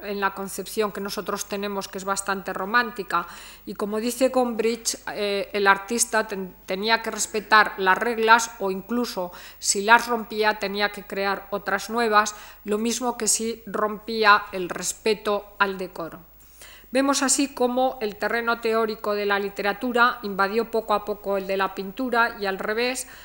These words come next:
buscando paralelismos y anal-, analogías riquísimas y a veces coincidiendo en la ruptura de los géneros y estilos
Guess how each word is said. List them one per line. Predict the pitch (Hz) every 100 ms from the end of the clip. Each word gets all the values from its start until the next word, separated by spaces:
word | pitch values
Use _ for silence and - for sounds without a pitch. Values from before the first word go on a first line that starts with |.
| - -
buscando | 214 - 262 254 247 254 254
paralelismos | 202 196 196 214 233 233 226
y | 214
anal-, | 196 190 190 -
analogías | 196 196 185 185 - 208 208 - -
riquísimas | 180 202 - 262 247 226 226 226 - - -
y | 233
a | 262
veces | 240 254 247
coincidiendo | - 202 202 - 190 220 240 220 220 226 -
en | 196
la | 185
ruptura | 185 180 - 233 220 214
de | 190
los | 190 -
géneros | 220 214 202 190
y | 190
estilos | 196 - 247 220 208 208